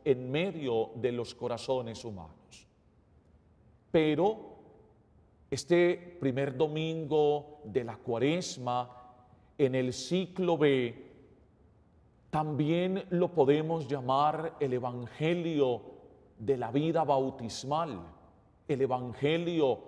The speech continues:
o el domingo de la vida en que se renueva la vida. Hay una transformación en la criatura humana cuando entra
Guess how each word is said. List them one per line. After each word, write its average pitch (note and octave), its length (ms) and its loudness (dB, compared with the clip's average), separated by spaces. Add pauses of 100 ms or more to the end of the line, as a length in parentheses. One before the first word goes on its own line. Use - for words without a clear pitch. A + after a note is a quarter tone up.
(200)
o C#3+ 140 6
el B2+ 240 2
domingo E3 920 0
de C3+ 140 2
la B2+ 160 -4
vida E3+ 560 -2 (240)
en C#3+ 260 0
que D3 160 -6
se C#3+ 180 -10
renueva C#3 840 -2
la D3+ 100 -2
vida. D#3+ 500 -2 (680)
Hay D#3 220 0
una F#3 320 2
transformación C#3+ 1400 0 (480)
en C3+ 300 -2
la C3 160 -6
criatura D#3 640 2
humana C3 640 0 (340)
cuando B2+ 560 2
entra E3+ 880 -4